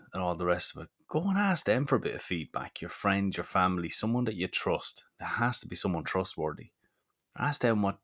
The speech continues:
they think your strengths are, and ask them what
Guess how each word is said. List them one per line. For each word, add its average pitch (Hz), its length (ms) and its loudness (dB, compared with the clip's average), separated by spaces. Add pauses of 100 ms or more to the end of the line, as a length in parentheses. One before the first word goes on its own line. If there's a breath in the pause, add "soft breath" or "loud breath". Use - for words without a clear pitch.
they 95 200 2
think 82 300 -4
your 87 220 0
strengths 80 500 -4
are, - 220 -6 (1800)
and 101 160 4
ask 120 260 8
them 95 220 4
what 104 240 4